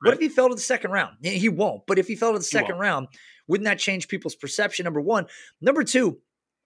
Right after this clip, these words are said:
Speaker 1: people are, are talking about this fucking Heisman, and they're ignoring that Waddle would have probably outproduced him. And again, I'm confident that if Smith was hurt, Waddle would have won the Heisman. So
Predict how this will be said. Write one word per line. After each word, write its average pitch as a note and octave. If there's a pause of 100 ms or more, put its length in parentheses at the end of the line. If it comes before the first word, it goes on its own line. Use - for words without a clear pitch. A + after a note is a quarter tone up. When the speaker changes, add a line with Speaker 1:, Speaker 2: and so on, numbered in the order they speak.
(340)
Speaker 1:
people C4+
are, F3+
are D#3
talking A#3
about F#3+
this B2+
fucking A3+
Heisman, D#3+
and C3
they're C#3+
ignoring F#3+
that D3
Waddle B2+ (520)
would A3+
have D#3+ (500)
probably E4
outproduced D#3
him. D#2 (180)
And G3+
again, G3+
I'm G#3+
confident F#3
that C#3
if -
Smith -
was D#3+
hurt, A3 (100)
Waddle F3
would C3+
have A#2+
won A2+
the G#2+
Heisman. G2 (300)
So G3+